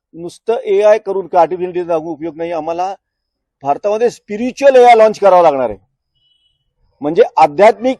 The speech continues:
एआय. कारण इथे ती ऊर्जा खूप आहे आणि ती ऊर्जा असल्यामुळे आम्हाला आध्यात्मिक एआय म्हणू, आपण त्याला मराठी शब्द असा म्हणू की अशी काही आध्यात्मिक ऊर्जेचा आम्हाला सॉफ्टवेअर तयार करावं लागणार आहे की जेणेकरून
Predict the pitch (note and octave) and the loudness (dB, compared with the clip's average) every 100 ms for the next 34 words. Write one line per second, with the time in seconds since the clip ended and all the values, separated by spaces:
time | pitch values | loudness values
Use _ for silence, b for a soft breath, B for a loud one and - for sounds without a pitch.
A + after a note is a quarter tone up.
0 | _ G#3+ G#3 D3+ - _ _ _ - _ | _ 2 4 4 0 _ _ _ -20 _
1 | - G#3 F3 - B3 - A#3+ B3+ B3+ G3 | 0 0 0 -10 -8 -8 -8 -10 -8 -10
2 | F3 F3 A#3+ - A#3 C4 G#3+ B2+ - _ | -6 -2 -2 -2 -10 -2 0 0 -4 _
3 | _ _ _ - D#3+ A3+ F#3+ E3+ A3 G3 | _ _ _ -14 -12 -10 -10 -4 -2 -2
4 | G#3+ G#3+ G3+ G3+ F3+ C#3 E3+ F#3 F#3+ A#3+ | -4 -2 -2 0 0 2 -2 -2 -4 -10
5 | _ _ _ _ _ D#3+ F#3 G3+ F3+ F3+ | _ _ _ _ _ -2 2 2 2 -2
6 | D3 D3 D#3 E3+ E3+ - - - C#3+ D#3 | -2 -4 -2 0 0 -2 -18 -14 -8 -6
7 | E3 E3+ D#3 E3+ D#3 E3 D#3+ F3+ E3 - | -6 -10 -2 0 0 -2 -4 -6 -8 -12
8 | _ _ _ E3+ D#3+ G#3+ G3+ F#3 C#3+ F3+ | _ _ _ -4 -4 -2 2 2 4 0
9 | G3+ F3 D#3 G3 G3+ F#3 F3+ F3+ G3+ - | -2 -8 -6 -6 -2 -2 -2 -4 -6 -8
10 | _ _ _ _ _ E3+ E3 G3+ G#3+ F3+ | _ _ _ _ _ -2 -2 -2 0 2
11 | F3+ E3 D#3+ D3 C3+ C#3+ E3+ F3 D3 D#3+ | 2 2 2 2 0 -2 -4 -8 -8 -8
12 | F#3+ F3 F3+ G#3+ | -10 -10 -10 -10